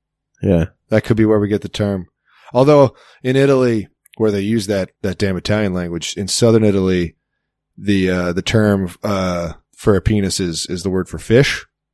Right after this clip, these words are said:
Speaker 2: Pe-, pesci? Pesce? So j-, it's, it's a Joe, Joe penis.
Speaker 1: Yeah.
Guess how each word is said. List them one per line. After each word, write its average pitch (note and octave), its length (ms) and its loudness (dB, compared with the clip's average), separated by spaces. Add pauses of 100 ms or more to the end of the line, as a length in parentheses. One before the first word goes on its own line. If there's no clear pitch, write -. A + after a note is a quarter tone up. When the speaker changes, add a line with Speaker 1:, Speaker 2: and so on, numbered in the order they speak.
(300)
Speaker 2:
Pe-, A#2 140 2 (200)
pesci? B2+ 420 0 (220)
Pesce? B2+ 440 2 (160)
So - 160 -4
j-, - 180 -10
it's, - 220 -10
it's - 280 -14
a F#2 60 0
Joe, F#2+ 480 0 (140)
Joe G2 180 2
penis. G#2+ 480 0 (540)
Speaker 1:
Yeah. F2 200 2